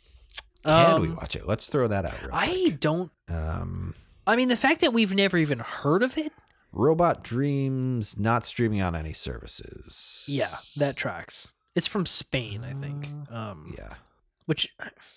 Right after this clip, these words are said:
Speaker 2: Nef-,
Speaker 1: Yeah.
Speaker 2: Netflix
Speaker 1: I,
Speaker 2: may
Speaker 1: I,
Speaker 2: pick it up. <laughs>
Speaker 1: it'll show it. Like, that's, I, I'm sure there's someone that has had a conversation at, like, Amazon today, being like, "So, wh-, how do we put this on Amazon?"
Speaker 2: Yes.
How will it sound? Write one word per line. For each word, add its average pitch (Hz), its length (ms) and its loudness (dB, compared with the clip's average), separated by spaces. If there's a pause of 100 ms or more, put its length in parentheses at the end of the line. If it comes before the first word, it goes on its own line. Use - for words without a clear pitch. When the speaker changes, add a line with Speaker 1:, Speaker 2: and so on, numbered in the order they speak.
(520)
Speaker 2:
Nef-, - 160 -10
Speaker 1:
Yeah. 165 180 -2 (140)
Speaker 2:
Netflix 180 320 2
Speaker 1:
I, 156 80 8
Speaker 2:
may 170 60 4
Speaker 1:
I, - 40 0
Speaker 2:
pick 165 220 -2
it 165 60 -2
up. 156 100 -4 (200)
<laughs> - 200 -10
Speaker 1:
it'll 226 280 6
show 98 320 4
it. 110 220 0
Like, 131 180 4
that's, 151 440 4
I, 120 240 6
I'm 127 200 4
sure 120 460 6
there's 95 260 2
someone 95 320 2
that 80 120 0
has 80 160 0
had 92 120 2
a 80 60 -4
conversation 85 840 0 (420)
at, 87 220 0
like, 82 280 -2
Amazon 87 720 -2
today, - 680 -2 (120)
being 85 200 0
like, 82 200 -2
"So, 95 520 -2
wh-, - 40 -10
how 110 140 0
do 104 80 2
we 92 260 -2 (460)
put - 180 -2
this 87 260 -4
on 87 360 -4
Amazon?" 85 440 -10 (140)
Speaker 2:
Yes. - 500 0